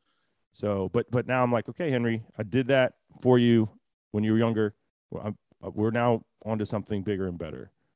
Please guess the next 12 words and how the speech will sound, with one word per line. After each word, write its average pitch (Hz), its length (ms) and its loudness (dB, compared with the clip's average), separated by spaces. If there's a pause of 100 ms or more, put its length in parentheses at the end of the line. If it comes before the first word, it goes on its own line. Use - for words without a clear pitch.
(400)
And 104 440 -2
we 113 160 2
watched 123 320 4
a 107 40 -4
lot 101 160 -2
of 202 80 -6
different 85 240 -10
deer 92 160 -6
go 87 160 -6
by. 73 200 -14 (520)
And 117 140 -4
finally, 131 480 2